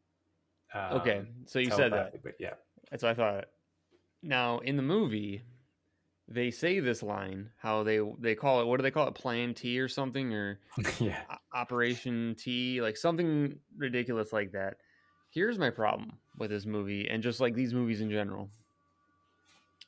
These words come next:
Speaker 2: And I guess it's not a problem. Um, it's just, like, we've, the movies now are so different. So what these movies think, like, when they were making these movies and they released them, they assumed that their audiences were geniuses and they could grasp every single line that they throw at you,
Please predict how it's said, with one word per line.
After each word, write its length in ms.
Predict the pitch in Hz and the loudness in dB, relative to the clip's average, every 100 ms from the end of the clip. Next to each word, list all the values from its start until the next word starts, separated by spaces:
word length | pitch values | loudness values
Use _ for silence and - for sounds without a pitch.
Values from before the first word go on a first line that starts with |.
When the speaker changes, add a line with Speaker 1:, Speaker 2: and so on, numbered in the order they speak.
| - | -4
Speaker 2:
And 100 | 135 | 0
I 40 | 139 | 4
guess 200 | 165 165 | 2 2
it's 120 | 143 | 0
not 160 | 127 | 2
a 40 | 117 | 4
problem. 480 | 120 113 123 131 127 - - _ _ - | 6 6 6 0 -4 -18 -20 _ _ -6
Um, 240 | 107 107 | -4 -2
it's 160 | 120 - | -4 -4
just, 220 | 120 - | -6 0
like, 280 | 113 104 - - _ _ _ _ - | 2 2 -4 -20 _ _ _ _ -14
we've, 420 | 139 131 127 107 _ _ _ _ _ _ | -4 -2 -2 -4 _ _ _ _ _ _
the 100 | 139 | -2
movies 400 | 127 139 156 120 | 2 4 4 2
now 240 | 113 110 117 | 2 4 4
are 140 | 110 | 2
so 220 | - 113 | 0 -2
different. 480 | 104 107 107 101 - | 0 0 0 -4 -6
So 180 | - 113 | -2 0
what 320 | 123 147 147 | 2 0 -2
these 260 | 139 214 196 | -6 -6 0
movies 500 | 139 135 123 113 - | 0 2 0 -4 -4
think, 320 | 110 104 131 - - - | -2 -2 -2 -8 -18 -6
like, 180 | 107 113 | -4 -2
when 180 | 117 | 0
they 220 | 117 135 147 | 2 2 0
were 160 | 135 | 0
making 260 | 120 117 117 | 2 2 0
these 140 | 110 | 0
movies 280 | 107 110 98 | 0 -2 -2
and 100 | 101 | -2
they 120 | 101 98 | -4 -6
released 480 | 101 107 104 107 - | -6 -4 -2 -4 -2
them, 220 | 131 131 - _ _ _ | -4 -4 -12 _ _ _
they 160 | 123 180 | 4 4
assumed 460 | 190 139 131 120 | 4 0 0 0
that 120 | 107 | 0
their 160 | 107 117 | 0 4
audiences 560 | 120 117 110 107 113 101 | 4 4 2 -2 -6 -6
were 120 | 104 | -6
geniuses 680 | 98 117 113 104 98 104 98 | -4 -2 0 -2 -4 -4 -4
and 120 | 101 | -6
they 80 | 101 | -6
could 160 | 104 98 | -6 -4
grasp 340 | 107 104 - | -2 -2 -4
every 220 | 117 107 107 | -6 -6 -8
single 300 | 117 104 98 | -6 -4 -4
line 260 | 101 110 | -2 0
that 140 | 107 - | -2 -4
they 120 | 104 | -4
throw 300 | 104 110 139 | -2 2 4
at 100 | 147 | 4
you, 260 | 165 175 | 2 0